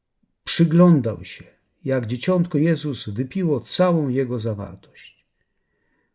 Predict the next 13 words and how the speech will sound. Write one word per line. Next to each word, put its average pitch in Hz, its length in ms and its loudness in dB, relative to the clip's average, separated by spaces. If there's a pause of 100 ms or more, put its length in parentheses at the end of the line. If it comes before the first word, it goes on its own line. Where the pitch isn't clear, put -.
(120)
Matka 127 340 -4
Boża 120 280 -2
podziękowała 117 720 -4
chłopcu 127 440 -6
za 107 180 -6
hojność 139 480 0
i 107 80 -6
poprosiła, 127 600 -4
aby 117 160 -4
udał 151 400 -2
się 131 260 -8
do 120 140 -4
miejscowości 139 1040 -4